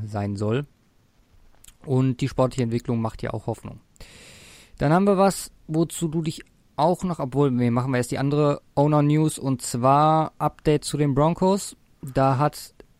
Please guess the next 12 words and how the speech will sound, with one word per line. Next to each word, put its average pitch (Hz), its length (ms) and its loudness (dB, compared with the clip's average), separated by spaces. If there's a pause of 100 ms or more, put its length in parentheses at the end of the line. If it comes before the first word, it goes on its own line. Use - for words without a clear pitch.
(340)
der 127 580 2
Trust - 560 0
beantragt, 151 720 0
dass 139 300 -2
die 127 140 -2
N 139 100 2
F 135 140 2
L 156 220 4
sich 160 200 -2
um 156 80 2
den 160 100 2
Prozess, - 500 0